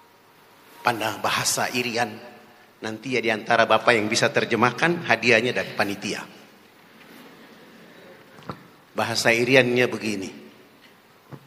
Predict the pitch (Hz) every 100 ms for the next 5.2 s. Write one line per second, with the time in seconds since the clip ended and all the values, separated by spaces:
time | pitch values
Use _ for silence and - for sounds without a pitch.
0 | - - - - - - - - - 95
1 | 98 120 123 101 - 104 98 - 104 -
2 | - - - - - - 110 107 101 107
3 | 101 95 92 82 76 69 - - - -
4 | - - - 113 - - 98 98 - -
5 | 82